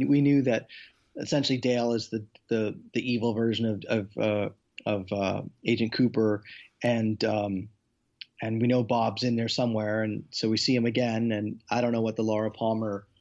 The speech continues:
stuff ha-, I didn't, I didn't know, none of it made a lick of sense to me, but I, in a good way, in, in, in a kind of, um,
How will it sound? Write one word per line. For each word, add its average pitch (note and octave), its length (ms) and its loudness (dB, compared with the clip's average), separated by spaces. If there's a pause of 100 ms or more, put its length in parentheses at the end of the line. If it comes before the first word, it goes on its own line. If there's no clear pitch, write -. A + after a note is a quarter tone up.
(160)
stuff - 260 -2
ha-, C3 160 -4
I D3+ 140 -2
didn't, C#3+ 260 0
I D3+ 120 0
didn't B2+ 240 -2
know, A#2 340 -6
none E3 240 0
of D3 80 2
it A#2+ 100 -2
made A2 220 -4
a G#2+ 60 -2
lick G#2+ 200 -2
of G#2 60 -12
sense G#2 300 -6
to A2 80 -8
me, G2+ 80 -4
but A2+ 160 0
I, A#2 140 0
in C#3 200 2
a D#3 60 6
good D#3+ 180 2
way, G2+ 320 -4
in, A#2 100 -6
in, A#2+ 240 -4
in A#2+ 180 -2
a A2+ 80 -2
kind A#2 280 -2
of, A2 160 -4
um, G#2 300 -2